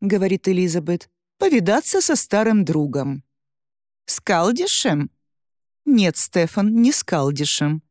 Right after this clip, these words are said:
отвечает она. Её мучит чувство вины. Элизабет слишком много расспрашивала Стефана о Калдише,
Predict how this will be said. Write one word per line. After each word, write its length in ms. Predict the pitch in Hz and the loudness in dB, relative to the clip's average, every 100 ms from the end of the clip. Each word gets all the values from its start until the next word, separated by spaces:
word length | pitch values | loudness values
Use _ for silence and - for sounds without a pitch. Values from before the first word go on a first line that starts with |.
| _ - | _ -8
отвечает 640 | 202 196 185 180 165 160 | -2 -2 0 0 0 0
она. 320 | 175 170 165 165 _ _ _ _ _ _ _ _ _ _ - | -2 -2 -2 -6 _ _ _ _ _ _ _ _ _ _ 0
Её 320 | 226 214 233 | 2 4 4
мучит 480 | 220 349 349 311 - | 4 2 -2 -6 -6
чувство 440 | - 220 220 - 214 | -4 -2 -2 -2 -2
вины. 480 | 180 175 147 143 - _ _ _ _ _ _ - | 0 0 0 -4 -8 _ _ _ _ _ _ -2
Элизабет 480 | 180 196 190 190 | 0 2 0 0
слишком 500 | - - 233 - 254 | -2 -2 -2 -2 2
много 380 | 254 247 175 156 | 4 4 2 0
расспрашивала 680 | 160 - 170 170 - 170 170 | 0 -2 -2 -2 0 0 0
Стефана 560 | 170 - 254 233 220 - | -2 -2 -2 0 0 0
о 100 | 185 | -6
Калдише, 800 | - 180 143 139 156 - - 143 | -4 -2 -2 -4 -4 -4 -6 -8